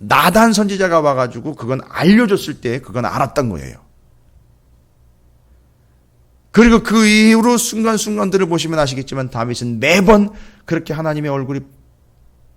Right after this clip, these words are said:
바뀌어가, 각도가 바뀌는 것 같을 때에 바로 성전으로 뛰어갑니다. 바로 성막으로 뛰어갑니다.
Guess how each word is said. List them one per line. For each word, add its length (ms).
바뀌어가, 760
각도가 440
바뀌는 360
것 120
같을 300
때에 320
바로 420
성전으로 480
뛰어갑니다. 520
바로 380
성막으로 460
뛰어갑니다. 560